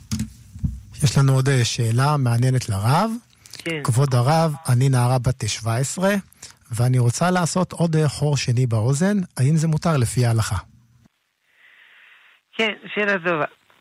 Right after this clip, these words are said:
Speaker 2: עכשיו זה ככה. אה, מותר לאישה ללכת עם תכשיטים. אבל בתנאי שזה לא מושך את העין. כי זה לא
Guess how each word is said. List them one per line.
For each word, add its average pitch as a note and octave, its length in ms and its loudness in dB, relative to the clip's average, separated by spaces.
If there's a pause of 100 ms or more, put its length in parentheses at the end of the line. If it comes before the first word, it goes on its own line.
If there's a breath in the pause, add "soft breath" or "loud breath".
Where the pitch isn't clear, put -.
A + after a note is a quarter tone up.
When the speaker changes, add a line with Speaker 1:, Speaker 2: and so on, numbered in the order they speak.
(260)
Speaker 2:
עכשיו F3+ 280 -2 (140)
זה F#3 80 -2
ככה. E3 380 -4 (680)
אה, E3+ 1160 -2 (280)
מותר A3 460 0
לאישה F3 600 0 (960)
ללכת F3+ 320 2
עם D#3+ 160 0
תכשיטים. D3 520 -8 (1800)
אבל C4 440 0
בתנאי A#3+ 640 0
שזה G3 380 0
לא A3 120 0
מושך G3 500 0
את E3 120 -6
העין. C#3 360 -8 (840)
כי F3 260 -4
זה F#3 80 -2
לא F3+ 360 2